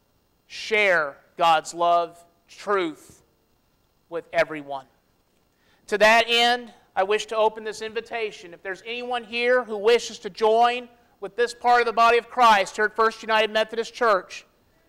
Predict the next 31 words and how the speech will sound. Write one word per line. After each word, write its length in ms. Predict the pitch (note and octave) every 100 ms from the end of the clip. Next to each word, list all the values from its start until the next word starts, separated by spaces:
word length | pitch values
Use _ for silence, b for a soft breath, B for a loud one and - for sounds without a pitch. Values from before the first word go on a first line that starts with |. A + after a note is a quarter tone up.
| _ _ _ _
or 180 | G#3+ B3
if 120 | A#3+
you're 80 | A#3
someone 420 | - C4+ C4 C4+
who 80 | A#3+
seeks 440 | - - C4+ G#3+
baptism 880 | - B3 C4 - - G#3 F3 E3 D3+ _ _ _ _ _ _
for 100 | -
yourself 800 | A3 A#3 - C4 A#3+ B3 C4 B3+
or 400 | A3+ G#3+ G#3+ G3+ b b
maybe 260 | G#3+ A#3+ A#3+
for 120 | A#3
your 140 | A3+
children, 580 | A3+ - C#4 B3+ F3 D3+ - _ _ _ _ -
if 180 | A3
there 220 | - C4 A#3+
is 100 | -
someone 380 | C4 B3+ C4+
here 300 | A#3+ C4+ C4+
who 100 | A#3
wishes 560 | A#3 B3+ C4+ B3+ A#3+ - b b
to 100 | -
give 380 | G#3+ F#3 C#4 C#4+
themselves 600 | C4 A#3+ - D4 D4 C#4
to 100 | -
Christ 520 | - - B3+ A3 G3 -
for 120 | A3
the 80 | G#3+
very 320 | A3+ C4 C4+
first 340 | C#4 C4+ -
time, 540 | - D4 B3+ G3+ E3